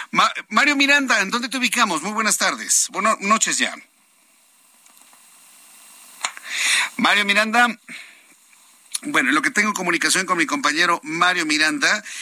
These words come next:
ya con esta ligera lluvia que cae en, en la Ciudad de México, quiero informarle que tenemos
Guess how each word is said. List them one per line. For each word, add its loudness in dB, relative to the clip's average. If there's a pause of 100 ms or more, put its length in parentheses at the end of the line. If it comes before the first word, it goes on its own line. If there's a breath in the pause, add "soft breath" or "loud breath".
(200 loud breath)
ya -2
con -2
esta 2
ligera 0
lluvia -2
que -4
cae 0
en, 0
en -2
la 0
Ciudad 2
de 0
México, -2
quiero 0
informarle 0
que -12
tenemos -2